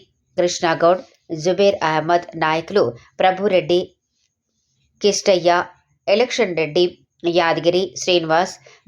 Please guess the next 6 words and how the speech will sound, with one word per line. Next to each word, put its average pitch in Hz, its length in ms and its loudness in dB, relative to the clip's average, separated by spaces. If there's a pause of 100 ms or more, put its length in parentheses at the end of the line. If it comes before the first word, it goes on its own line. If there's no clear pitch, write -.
(120)
గౌస్, 170 300 4 (540)
గట్టేష్, 170 600 -2 (840)
రుక్మాచారి, 196 720 2 (380)
దశరథం, 170 500 2 (360)
కిరణ్, 175 320 2 (340)
రంజిత్, 170 440 0